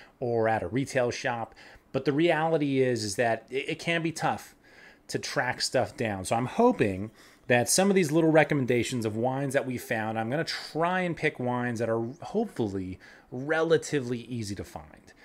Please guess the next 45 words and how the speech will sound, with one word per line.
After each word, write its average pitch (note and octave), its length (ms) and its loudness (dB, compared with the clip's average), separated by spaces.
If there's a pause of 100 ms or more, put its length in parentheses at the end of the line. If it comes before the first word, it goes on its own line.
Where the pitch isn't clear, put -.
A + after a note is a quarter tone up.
(220)
You C3 140 0
might D#3+ 280 2
have E3 220 -6
to D#3+ 80 0
do D3 200 4
a - 20 2
little D#3 220 2
bit D3+ 120 0
of C#3 120 0
digging C#3 320 -2
online. C3 540 -2
They B2 80 -2
might C3 200 0
not C#3+ 160 -4
be B2 140 -2
readily C3+ 520 2
available C#3+ 520 2
in C#3 80 -2
your C3+ 100 0
local C#3 320 0
store. B2+ 600 0 (280)
Uh, G#2 140 -2
some C#3+ 340 0
we C#3+ 140 0
get C3 260 2
through B2 380 2
even A#2 320 -2
distributors C#3 720 0
and C3 100 -4
stuff, C3 460 -2
just - 260 -6
when A2+ 180 -4
they G#2+ 60 -2
happen B2 460 -4
to G#2+ 60 0
have A#2 400 -4
them. C3+ 320 -4 (360)
Uh, G2+ 120 -8
so - 120 -2
some F#3+ 280 2
of F#3 60 2
these E3+ 220 4
will C#3+ 300 4
kind C#3+ 180 -2
of A2+ 100 -4